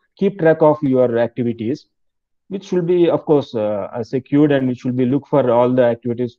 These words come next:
uh, properly done. And they keep track of means the, the data, they're g-, get, they are collecting some data, which, what are the items you are purchasing, and, uh, for so many other purposes, for so much of information.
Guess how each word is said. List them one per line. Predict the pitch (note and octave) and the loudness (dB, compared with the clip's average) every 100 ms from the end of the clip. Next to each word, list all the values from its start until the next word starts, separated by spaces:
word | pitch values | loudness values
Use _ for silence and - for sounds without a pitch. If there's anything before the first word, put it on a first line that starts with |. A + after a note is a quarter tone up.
| A2+ | -12
uh, | A#2 | -10
properly | A2 A2+ G#2 A2+ A2 | -8 -8 -8 -8 -6
done. | G#2+ A2 - _ _ _ | -6 -8 -10 _ _ _
And | - F3+ | -4 -2
they | F3+ | 0
keep | F#3 G3+ | 0 2
track | F3 E3+ | 4 4
of | E3 D3 | 4 2
means | E3+ F3+ | 0 2
the, | D3 B2 | 2 2
the | B2 A#2+ | 2 4
data, | C3+ C#3+ D3+ C3+ | 2 4 4 4
they're | B2+ | 2
g-, | A2 B2 G2 | 2 -2 -2
get, | A#2+ C3+ - B2+ | 0 0 0 0
they | |
are | C#3 | 0
collecting | C#3 C#3 D3+ - C#3+ | 2 0 0 0 -2
some | C#3 A#2 | -2 -2
data, | A2 A#2 B2 A#2+ A2+ - _ _ _ | 2 2 4 2 0 -6 _ _ _
which, | B2 B2+ B2+ | -4 -4 -2
what | A2+ A#2+ | -2 0
are | B2+ | 0
the | B2 | 0
items | A2+ A2+ B2+ B2 | -4 -4 -4 -4
you | B2 | -4
are | |
purchasing, | A#2 A2+ A2+ A2+ C3+ | -4 -6 -6 -8 -6
and, | C#3+ | -6
uh, | C#3+ - _ _ | -8 -10 _ _
for | A3 | 0
so | F#3 G3+ | 2 2
many | G#3 F3+ | 4 4
other | D#3+ | 2
purposes, | E3+ B2 B2 - F#2+ - | 2 0 -2 -6 -10 -8
for | B2 | -6
so | C#3 | -4
much | C#3 B2+ | -4 -4
of | B2 | -6
information. | B2 C3+ B2 F#2 - | -6 -10 -10 -14 -20